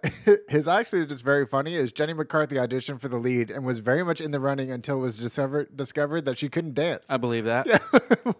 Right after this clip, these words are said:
Speaker 1: <laughs> How do you get th-, the movie Showgirls? First of all, most of this movie is going to be dancing. How, how is that not, like, the second thing that you talk
Speaker 2: Yeah.
Speaker 1: about?
Speaker 2: Yeah.
Speaker 1: How is that not in the interview process?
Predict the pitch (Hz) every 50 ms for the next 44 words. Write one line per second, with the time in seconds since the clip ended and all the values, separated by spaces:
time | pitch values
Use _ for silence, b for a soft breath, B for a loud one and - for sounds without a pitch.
0 | - 262 - - - 381 370 330 277 - 247 269 339 339 311 190 202 226 220 190
1 | 196 - 226 - - - 170 - - - - 165 165 175 214 254 262 247 - -
2 | 214 202 196 165 151 135 127 120 - - 165 165 - - 135 123 117 110 - _
3 | _ _ _ _ _ - 147 143 202 269 330 359 311 - 240 226 220 220 196 165
4 | 214 247 254 208 165 147 135 196 208 214 196 170 170 156 139 165 190 208 - -
5 | 131 117 123 147 175 175 - 165 156 180 185 214 220 202 190 185 180 151 165 160
6 | 165 131 127 143 143 139 123 - - 139 139 117 - - - - 143 143 - 156
7 | 143 143 117 - 139 135 139 131 127 117 110 107 101 117 123 123 127 113 117 104
8 | 85 78 80 - _ b b b 101 95 - 165 185 208 202 226 214 185 170 175
9 | 175 170 135 156 165 170 170 160 147 131 139 156 190 160 117 107 95 - - 107
10 | 92 92 - - 73 - 101 - -